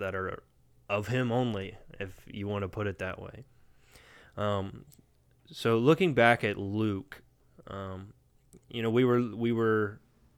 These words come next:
we touched on John the Baptist, his, we keep calling him John the Baptist. He isn't John the Baptist quite yet.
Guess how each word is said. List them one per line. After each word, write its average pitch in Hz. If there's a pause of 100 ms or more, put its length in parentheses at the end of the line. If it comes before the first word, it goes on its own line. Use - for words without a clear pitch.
(380)
we 120
touched -
on 110
John 127
the 110
Baptist, 110 (580)
his, 110 (440)
we 110
keep 120
calling 127
him 110
John 107
the 98
Baptist. 95
He 107
isn't 101
John 95
the 92
Baptist 95
quite 95
yet. 95